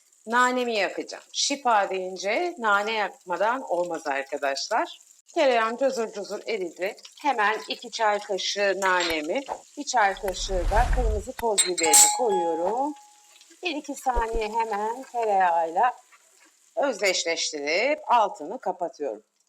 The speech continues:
Köpürdü. Mis gibi de oldu. Şimdi geçelim bakalım servise. Gördüğünüz gibi nefis çorbam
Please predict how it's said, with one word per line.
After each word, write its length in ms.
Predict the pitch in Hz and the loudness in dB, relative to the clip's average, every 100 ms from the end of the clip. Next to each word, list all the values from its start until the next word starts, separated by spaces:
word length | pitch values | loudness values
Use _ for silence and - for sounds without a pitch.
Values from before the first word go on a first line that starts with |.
| _ - | _ -8
Köpürdü. 680 | 311 285 190 165 151 208 - - _ _ _ _ - | -4 -4 -4 -4 -4 -6 -8 -20 _ _ _ _ -16
Mis 380 | 254 262 - - | -8 -6 -6 -8
gibi 240 | - 180 170 | -10 -8 -4
de 80 | |
oldu. 580 | 165 160 151 156 220 311 - _ - | -2 0 -2 -2 -2 -2 -6 _ -8
Şimdi 460 | - 185 170 - - | -4 -4 -4 -4 -4
geçelim 400 | 202 170 165 165 | -6 -4 -8 -6
bakalım 360 | 135 131 135 233 | -6 -6 -8 -6
servise. 580 | - 143 120 110 - - - _ _ _ _ _ _ _ _ _ _ _ _ _ _ _ - | -2 -2 -2 -6 -14 -16 -18 _ _ _ _ _ _ _ _ _ _ _ _ _ _ _ -8
Gördüğünüz 500 | 240 247 240 233 - | -2 0 0 -2 -4
gibi 440 | 202 170 247 240 - | -6 -2 -2 -2 -6
nefis 520 | 214 - 277 269 - | -6 -2 -4 -2 -2
çorbam 680 | 220 196 180 180 202 269 | 4 4 4 2 0 -2